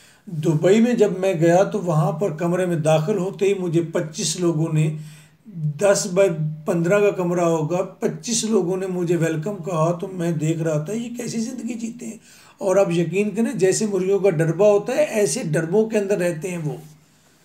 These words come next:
एक room, अगर वहाँ पर मैं एक दोस्त से मिलने गया, वहाँ पर उन्होंने एक रूम के अंदर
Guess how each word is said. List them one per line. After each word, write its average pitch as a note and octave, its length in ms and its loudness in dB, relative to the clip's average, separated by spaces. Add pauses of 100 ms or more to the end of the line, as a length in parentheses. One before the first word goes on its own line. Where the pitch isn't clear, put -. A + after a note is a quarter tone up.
(1000)
एक A3 280 2
room, G#3+ 240 4
अगर G3 340 2
वहाँ F3 340 2
पर G#3+ 240 -2
मैं G#3 160 -2
एक E3+ 200 -2
दोस्त G3 300 4
से A3+ 80 0
मिलने G#3+ 340 0
गया, G3+ 220 4
वहाँ F3 340 0
पर F#3 180 -4
उन्होंने F#3+ 400 -4
एक G3+ 400 0
रूम G3 220 0
के G3 220 -6
अंदर F3+ 380 0